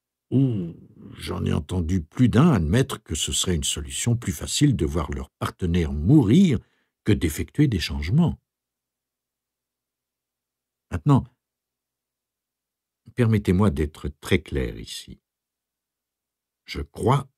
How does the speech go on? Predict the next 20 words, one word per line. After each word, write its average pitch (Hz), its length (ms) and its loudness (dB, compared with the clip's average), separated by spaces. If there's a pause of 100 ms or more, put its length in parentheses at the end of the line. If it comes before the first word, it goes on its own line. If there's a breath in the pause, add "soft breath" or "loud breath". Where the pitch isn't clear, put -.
en 98 100 0
la 95 140 0
famille. 65 640 -4 (1120)
Mais, 123 400 4 (1160)
et 73 100 -8
c'est - 300 -10
un - 80 -18
point 82 220 -4
critique, - 680 -6 (1300)
si - 200 2
vous 156 160 4
voulez 113 300 4
vivre 71 340 -4
une 60 160 -8
vie 73 200 -4
de 64 100 -8
votre 57 320 -18
choix, 67 480 -10 (560)
cela 98 260 2
suppose 104 560 2